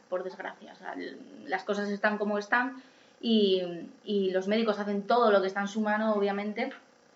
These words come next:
pero muchas veces, pues, se quedan en la superficie y al final los pacientes somos los que pagamos las consecuencias de esto. Afortunadamente también hay profesionales que tienen esa opción de poder investigar, de poder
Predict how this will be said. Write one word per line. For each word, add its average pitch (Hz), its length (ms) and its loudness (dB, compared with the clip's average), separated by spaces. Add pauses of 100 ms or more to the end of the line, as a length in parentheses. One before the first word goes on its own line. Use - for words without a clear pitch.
(240)
pero 240 160 0
muchas 220 320 2
veces, 220 380 -2 (300)
pues, 196 180 -2
se 190 120 -4
quedan 196 300 0
en 202 80 -2
la 196 80 0
superficie 202 600 -2
y 196 80 4
al 185 100 -2
final 185 380 -4
los 190 160 -2
pacientes 185 520 -6
somos 190 200 -6
los 185 120 -4
que 190 100 -4
pagamos 175 320 -6
las 180 120 -8
consecuencias 185 640 -8 (320)
de 185 300 2
esto. - 240 -10 (440)
Afortunadamente 220 800 4
también 214 340 0
hay 202 120 2
profesionales 202 720 -2
que 196 100 -6
tienen 202 600 -2
esa 196 260 0
opción 196 460 -2
de 196 80 -6
poder 185 260 2
investigar, 190 640 0
de 190 100 0
poder 180 340 0